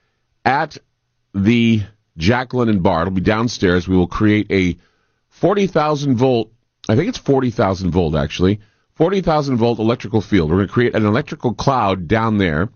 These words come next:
And with that electrical cloud, we're going to be monitoring the activity within the electrical cloud. And we're going to bring haunted artifacts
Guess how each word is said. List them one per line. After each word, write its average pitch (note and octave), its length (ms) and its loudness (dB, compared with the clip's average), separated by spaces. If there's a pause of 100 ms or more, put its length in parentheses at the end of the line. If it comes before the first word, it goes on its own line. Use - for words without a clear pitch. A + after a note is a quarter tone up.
(760)
And B2 180 0
with F#3 120 2
that F3+ 160 2
electrical C#3+ 380 -4
cloud, B2 320 0
we're A2+ 100 0
going C3+ 200 0
to C3 60 0
be A#2 100 4
monitoring A2+ 720 2
the G2+ 180 4
activity B2 500 0
within A#2 480 0
the D#3 80 0
electrical B2 500 -2
cloud. F#2 560 -2 (1040)
And A#2 180 2
we're B2 100 2
going D#3 260 -2
to E3 40 0
bring C#3 480 2 (200)
haunted F#3 640 -2
artifacts C3+ 800 -4